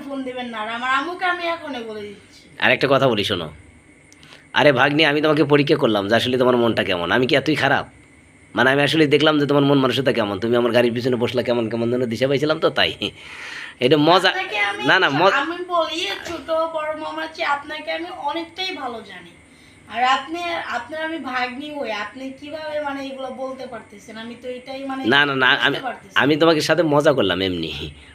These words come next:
Speaker 2: পাগল, তুমি তো আমার ভাগ্নি, ভাগ্নিই থাকবে সারা জীবন।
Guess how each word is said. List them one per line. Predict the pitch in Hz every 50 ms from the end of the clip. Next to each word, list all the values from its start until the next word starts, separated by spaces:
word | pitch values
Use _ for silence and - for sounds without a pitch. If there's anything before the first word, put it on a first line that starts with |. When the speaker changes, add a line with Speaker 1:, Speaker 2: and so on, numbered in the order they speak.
| - -
Speaker 2:
পাগল, | 101 104 107 107 139 165 156 117
তুমি | 98 123 120 120 117
তো | 117 123
আমার | 117 117 110
ভাগ্নি, | 98 95 101 104 95 92 85 80 76 76
ভাগ্নিই | 78 90 98 95 92 95 90
থাকবে | 85 82 80 73 78
সারা | - 80 78 78
জীবন। | 73 73 71 67